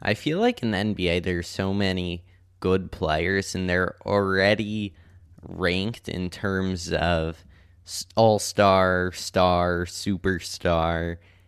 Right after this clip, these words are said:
and it's very defined right now. But basically,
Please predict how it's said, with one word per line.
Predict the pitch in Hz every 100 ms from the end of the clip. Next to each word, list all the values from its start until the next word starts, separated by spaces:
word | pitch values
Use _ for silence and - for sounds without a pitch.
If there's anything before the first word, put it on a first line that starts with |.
| -
and | - 98 98 95 90 92 85 - _ _ - - _ _ _ _ _ _
it's | -
very | 107 107 98 90 - _ _ _ _ _
defined | - 87 - 90 87 87 82
right | 80 78 -
now. | 80 80 78 78 _ - - - _ _ _ - - - _ _ -
But | 98 92 - _ -
basically, | 92 120 - - 104 95 95 95